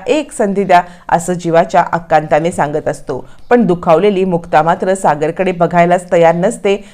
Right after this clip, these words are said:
आणि ती सागरकडे डोंकूनही पाहत नाही. सागरला खूप वाईट वाटतं. त्याला वाटतं की आपण ह्यांना इतका त्रास दिलाय, की हे इतक्या हर्ट झालेत की आपल्याकडे बघायला सुद्धा तयार नाहीयेत. मग सागर उदास होतो आणि तसाच तडकतो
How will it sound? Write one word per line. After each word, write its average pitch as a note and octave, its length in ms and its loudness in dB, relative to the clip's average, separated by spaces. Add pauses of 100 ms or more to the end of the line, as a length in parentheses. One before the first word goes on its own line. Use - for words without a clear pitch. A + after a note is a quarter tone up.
(120)
आणि F3 300 -2
ती G#3 140 -4
सागरकडे E3 580 2
डोंकूनही F3+ 580 0
पाहत D#3+ 260 2 (100)
नाही. D#3 280 -6 (300)
सागरला C4 380 4 (120)
खूप C#4 300 -2
वाईट E3+ 220 4
वाटतं. D#3 360 0 (280)
त्याला D3+ 220 0
वाटतं F3+ 280 0
की F3+ 160 0
आपण F3 320 2
ह्यांना G#3 320 2 (280)
इतका A#3 340 -2
त्रास A#3 360 4
दिलाय, A#3 300 2
की A3+ 140 0
हे C4 140 2
इतक्या A3+ 420 0
हर्ट B3 280 2
झालेत A#3 300 0 (100)
की - 120 -6
आपल्याकडे F3 460 0
बघायला F3 460 4
सुद्धा C4 240 2 (100)
तयार C#4+ 240 6
नाहीयेत. C4 320 2 (340)
मग E4 120 2
सागर G3+ 360 2 (100)
उदास E3+ 380 2
होतो G#3+ 380 2 (160)
आणि F#3 180 0 (140)
तसाच F3 400 2 (240)
तडकतो A#3+ 720 4